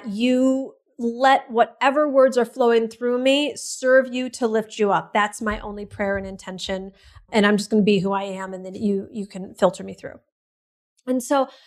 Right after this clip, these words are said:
one of the things that's so relieving about God is that this is <laughs> where the miracles are. When you get to surrender and be connected with God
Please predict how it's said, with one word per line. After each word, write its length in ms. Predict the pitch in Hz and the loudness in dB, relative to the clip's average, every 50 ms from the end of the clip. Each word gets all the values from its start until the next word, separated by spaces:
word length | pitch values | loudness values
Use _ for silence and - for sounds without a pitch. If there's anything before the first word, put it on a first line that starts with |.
| _ _ _ | _ _ _
one 160 | 277 302 330 | 2 2 2
of 40 | 320 | 2
the 80 | 330 | 0
things 300 | 320 320 294 269 247 220 | 0 2 2 2 2 0
that's 160 | - 226 - - | -4 -10 -14 -16
so 460 | - - - - 247 247 277 262 247 | -16 -12 -10 -10 -4 -2 0 0 2
relieving 600 | 254 247 240 220 220 214 214 214 208 208 202 208 - | 2 0 0 2 2 2 2 2 0 -4 -8 -10 -10
about 360 | - 196 180 180 185 - 214 208 | -10 -10 -10 -12 -14 -14 -12 -12
God 400 | 196 185 185 175 175 180 180 214 220 _ _ _ _ _ _ _ _ _ _ _ _ _ _ _ | -10 -10 -10 -12 -12 -14 -16 -20 _ _ _ _ _ _ _ _ _ _ _ _ _ _ _ _
is 280 | - 254 254 233 220 - | 4 4 4 4 0 -4
that 360 | - 254 254 247 240 233 - - _ _ _ _ _ _ _ _ _ _ _ _ _ _ _ _ _ _ _ - _ _ _ _ | -2 0 2 2 2 2 0 -2 _ _ _ _ _ _ _ _ _ _ _ _ _ _ _ _ _ _ _ -20 _ _ _ _
this 220 | - 269 - - - | -16 -14 -4 2 4
is 180 | 359 269 - | 4 4 2
<laughs> 100 | 269 247 | -2 -2
where 200 | 226 302 247 240 | 2 4 4 4
the 80 | 233 240 | 4 2
miracles 640 | 226 214 214 208 214 226 240 233 - 254 233 214 214 | 0 0 -2 -2 -2 -4 -8 -10 -14 -16 -16 -14 -14
are. 240 | 214 214 196 180 _ _ _ _ _ _ _ _ _ _ _ | -16 -16 -16 -20 _ _ _ _ _ _ _ _ _ _ _
When 180 | 269 269 262 | 2 4 4
you 120 | 262 277 277 | 4 2 0
get 160 | 381 403 403 | 0 -2 -2
to 80 | 440 | -4
surrender 1080 | 427 - - - 302 247 202 185 185 208 208 214 220 226 226 247 254 254 262 294 302 294 _ _ _ _ _ _ _ _ _ _ _ _ _ _ | -6 -6 -4 0 2 2 2 2 0 2 2 2 2 2 2 2 2 2 0 0 -2 -8 _ _ _ _ _ _ _ _ _ _ _ _ _ _
and 440 | 254 262 254 247 240 226 220 196 214 | 0 2 2 4 2 2 -2 -6 -6
be 180 | 214 247 247 233 | -4 -4 -4 -4
connected 640 | - - 262 233 220 226 220 220 - 269 247 220 | -4 -4 -2 -2 0 0 0 -2 0 -2 -2 0
with 180 | 220 220 220 - | 0 -2 -2 -4
God 380 | - 196 196 208 226 269 277 | -10 -10 -8 -8 -8 -8 -10